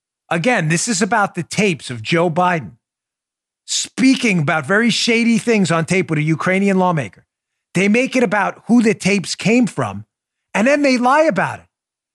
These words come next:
And the guy says, the commentator, who either doesn't know anything,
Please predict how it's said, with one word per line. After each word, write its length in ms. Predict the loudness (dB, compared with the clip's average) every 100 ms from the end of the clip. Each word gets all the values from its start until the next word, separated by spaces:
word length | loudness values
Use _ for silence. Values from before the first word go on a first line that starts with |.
| _
And 140 | -4 -2
the 60 | 0
guy 280 | 0 0
says, 340 | 0 0 0 0
the 80 | -2
commentator, 520 | 0 0 0 0 0
who 80 | 0
either 180 | 2
doesn't 300 | 2 2 0
know 220 | 0 2 0
anything, 520 | -2 -2 -4 -4